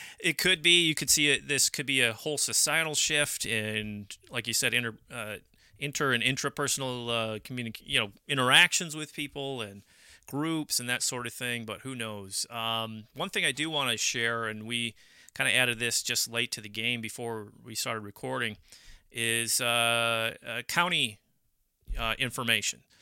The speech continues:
Let me bring up our little browser here and go to the county information. Um, where are we at here?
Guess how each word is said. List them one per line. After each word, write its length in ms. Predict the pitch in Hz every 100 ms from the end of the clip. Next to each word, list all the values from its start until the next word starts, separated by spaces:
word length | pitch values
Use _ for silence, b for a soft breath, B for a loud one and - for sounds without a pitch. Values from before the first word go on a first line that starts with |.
| b b b
Let 20 | 131
me 60 |
bring 240 | 135 147 143
up 140 | 131
our 80 | 120
little 180 | 120 110
browser 400 | 123 123 113 107
here 240 | 113 120
and 100 | 117
go 120 | 117
to 200 | 110 -
the 180 | 107 107
county 340 | - 139 131
information. 720 | 120 - 113 110 107 - 117 107 B B B B B
Um, 520 | - 120 117 117 110 107 b b _ _ _ _ _ _ _ _ _ _ - -
where 180 | 135 131
are 80 |
we 120 | 113 104
at 180 | 107
here? 320 | - - -